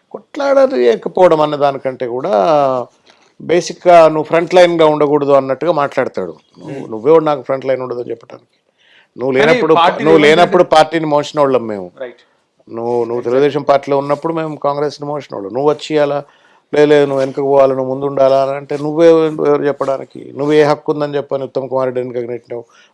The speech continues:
Speaker 1: భట్టిని వెనకకి నెట్టినావు, పొన్నాల లక్ష్మణ్ వెనకకి నెట్టినావు, జానారెడ్డిని వెనకకి నెట్టినావు, సుదర్శన్ రెడ్డిని వెనకకి నెట్టినావు, కోమటిరెడ్డి వెంకటరెడ్డిని వెనకకి నెట్టినావు. నీకుండే, మ్, వెసులుబాటు, నీకుండేటువంటి అర్హతలు కొద్ది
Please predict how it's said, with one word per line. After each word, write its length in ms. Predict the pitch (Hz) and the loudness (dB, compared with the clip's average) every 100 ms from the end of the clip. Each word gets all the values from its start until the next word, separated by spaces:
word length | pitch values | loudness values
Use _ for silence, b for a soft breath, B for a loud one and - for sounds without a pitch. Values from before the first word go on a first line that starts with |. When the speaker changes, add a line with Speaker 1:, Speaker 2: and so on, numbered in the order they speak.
| - | -10
Speaker 1:
భట్టిని 340 | 107 113 - | -4 -4 -4
వెనకకి 260 | 123 117 123 | -8 -6 -6
నెట్టినావు, 300 | 123 117 120 | -6 -8 -10
పొన్నాల 320 | 113 120 127 | -8 -6 -4
లక్ష్మణ్ 280 | 120 - 120 | -6 -8 -12
వెనకకి 260 | 117 110 120 | -12 -12 -14
నెట్టినావు, 280 | 113 120 | -14 -14
జానారెడ్డిని 440 | 117 120 127 120 120 | -10 -8 -8 -6 -8
వెనకకి 240 | 117 120 | -8 -10
నెట్టినావు, 360 | 120 - - 117 b b b | -10 -12 -12 -14 b b b
సుదర్శన్ 400 | - 127 120 - | -8 0 0 0
రెడ్డిని 200 | 123 113 | -8 -8
వెనకకి 280 | 117 120 120 | -10 -10 -12
నెట్టినావు, 260 | 117 110 113 | -12 -14 -12
కోమటిరెడ్డి 380 | 117 117 127 120 | -8 -8 -8 -8
వెంకటరెడ్డిని 380 | 117 120 117 | -10 -12 -14
వెనకకి 240 | 117 123 117 | -16 -16 -16
నెట్టినావు. 380 | 113 _ 127 127 b b b b _ - | -18 _ -20 -20 b b b b _ -16
నీకుండే, 640 | 131 160 170 170 170 165 | -10 -6 -4 -2 2 2
మ్, 500 | 151 147 147 147 143 139 135 | 2 -6 -12 -12 -8 -4 -2
వెసులుబాటు, 560 | 135 139 151 147 143 151 | -2 -4 0 2 2 0
నీకుండేటువంటి 760 | 143 135 139 143 135 135 135 | -8 -10 -10 -10 -8 -8 -8
అర్హతలు 400 | 135 135 143 143 | -6 -6 -6 -8
కొద్ది 300 | 123 135 151 | -8 -8 -8